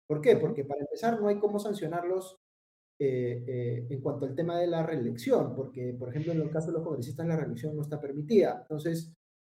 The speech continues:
Speaker 1: ni siquiera es que ellos estén actuando en función del interés de ser reelegidos, porque ya saben que no lo van a poder hacer. Entonces, ese incentivo que es tan importante para alinear los intereses de los políticos con los intereses de los electores no existe en nuestro sistema.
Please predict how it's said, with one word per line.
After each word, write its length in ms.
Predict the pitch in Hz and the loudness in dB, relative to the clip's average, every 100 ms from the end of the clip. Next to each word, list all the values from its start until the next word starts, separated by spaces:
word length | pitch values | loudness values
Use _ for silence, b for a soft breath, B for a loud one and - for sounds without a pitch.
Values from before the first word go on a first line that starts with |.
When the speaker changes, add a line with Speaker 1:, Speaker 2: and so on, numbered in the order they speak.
| _ _ _ | _ _ _
Speaker 1:
ni 180 | 160 165 | 4 4
siquiera 360 | 165 165 214 226 | 4 4 6 6
es 100 | 226 | 6
que 80 | 226 | 6
ellos 180 | 233 | 6
estén 440 | - - 196 202 - - | 6 0 -2 -2 -6 -10
actuando 960 | 139 - 208 196 180 185 185 - - - - | -12 2 6 8 6 2 2 0 -6 -10 -4
en 180 | 170 160 | -2 -2
función 380 | 151 127 175 185 | -4 -2 0 2
del 160 | 190 | 0
interés 420 | 185 160 139 165 160 | 0 0 2 2 0
de 100 | - | -2
ser 240 | 165 160 | -2 0
reelegidos, 480 | 160 120 214 208 - | -2 -2 4 4 4
porque 260 | 170 131 143 | 0 0 0
ya 140 | 214 | 0
saben 380 | - 240 226 226 | 0 0 0 -2
que 80 | 156 | -4
no 120 | 190 | 0
lo 140 | 185 | 2
van 160 | 185 190 | 2 0
a 140 | 185 | -2
poder 240 | 143 170 175 - | 2 2 0 -6
hacer. 320 | - 254 - | 2 4 4
Entonces, 580 | - 175 165 185 - - _ _ _ _ - | 0 -4 0 -2 -2 -12 _ _ _ _ 4
ese 240 | 185 214 | 6 8
incentivo 640 | 208 208 - 147 196 196 - | 8 6 2 0 6 6 6
que 80 | 180 | 0
es 140 | - | 0
tan 180 | 190 214 | -4 -2
importante 640 | 202 151 - 170 160 165 | -2 -2 -2 -2 0 -2
para 200 | 165 156 | -2 -2
alinear 300 | 131 127 151 | 0 -2 -2
los 160 | 165 165 | -4 -4
intereses 400 | 160 139 143 165 | -4 -4 -2 0
de 80 | 147 | 2
los 320 | 135 - - - | 0 -2 -12 -6
políticos 400 | 139 143 160 156 | -4 -2 -4 -6
con 120 | 156 | -8
los 140 | 143 - | -8 -8
intereses 380 | 123 135 160 143 | -4 -2 -2 -4
de 80 | |
los 100 | 120 | -4
electores 440 | 117 120 170 165 - 165 | -8 -4 -4 -4 -2 2
no 120 | 196 | 2
existe 380 | - 233 233 165 | 4 2 2 0
en 60 | |
nuestro 200 | 151 143 | -4 -8
sistema. 480 | 117 - 139 120 | -14 -8 -8 -8